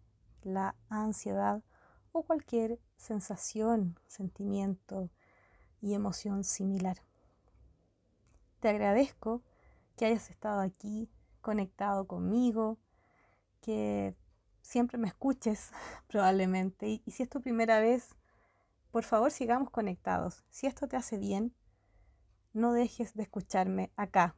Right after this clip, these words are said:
en mi programa de Viajera Expansiva, en R S C Radio,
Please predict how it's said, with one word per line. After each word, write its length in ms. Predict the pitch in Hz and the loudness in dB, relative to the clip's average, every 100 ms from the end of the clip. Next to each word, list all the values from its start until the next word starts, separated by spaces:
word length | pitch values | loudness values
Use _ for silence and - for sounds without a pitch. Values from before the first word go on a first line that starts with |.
| _ _ _ _ - _ _ _ _ _ _ _ _ | _ _ _ _ -20 _ _ _ _ _ _ _ _
en 120 | 277 294 | 2 4
mi 100 | 254 | 4
programa 540 | 214 196 196 196 196 | 4 4 6 6 4
de 160 | 214 247 | 4 4
Viajera 720 | 240 214 - - 247 269 254 | 4 2 -2 2 6 6 4
Expansiva, 880 | - - 190 185 - 247 190 170 - _ _ _ _ _ | 0 -4 -2 0 0 2 4 2 -2 _ _ _ _ _
en 220 | 196 202 - - | -2 -2 -2 4
R 360 | 247 247 240 | 6 8 6
S 200 | 233 220 | 4 0
C 160 | - 196 | -2 4
Radio, 460 | 196 190 190 175 | 8 8 6 0